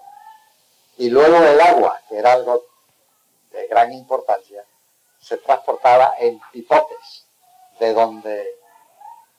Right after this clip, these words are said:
vendían el precioso líquido los aguadores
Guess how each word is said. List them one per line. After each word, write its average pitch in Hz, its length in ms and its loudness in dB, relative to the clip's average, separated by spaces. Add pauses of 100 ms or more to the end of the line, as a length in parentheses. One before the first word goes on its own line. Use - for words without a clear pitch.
(600)
vendían 143 880 -2
el 107 340 -6 (340)
precioso 131 680 -2
líquido 117 480 -4 (380)
los 104 280 -2
aguadores 123 680 4